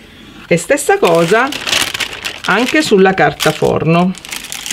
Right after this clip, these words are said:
Ritagliamo i quattro dischi, quelli più grandi, i due più grandi e i due più piccoli, sia sulla carta forno che sul cartoncino. Misuriamo i nostri cerchietti che stiano perfettamente sia alla base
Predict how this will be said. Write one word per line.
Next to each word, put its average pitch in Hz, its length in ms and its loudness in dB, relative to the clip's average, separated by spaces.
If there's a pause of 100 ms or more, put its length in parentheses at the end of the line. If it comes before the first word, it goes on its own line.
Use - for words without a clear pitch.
(280)
Ritagliamo 269 880 2
i 214 100 0
quattro 233 440 0
dischi, 190 480 2
quelli 190 260 2
più 302 140 2
grandi, 208 560 2
i 247 80 2
due 214 180 4
più 269 120 -4
grandi 190 340 4
e - 20 4
i 165 40 0
due 170 120 4
più 156 180 0
piccoli, 165 560 0
sia 277 200 0
sulla 185 240 2
carta 349 280 0
forno 196 560 2 (220)
che 269 160 2
sul 202 240 2
cartoncino. 165 960 0 (480)
Misuriamo 247 600 4
i 185 40 4
nostri 185 320 2
cerchietti 254 840 2
che 240 160 0
stiano 180 760 2
perfettamente 180 1080 0
sia 302 420 2
alla 165 200 4
base 156 640 2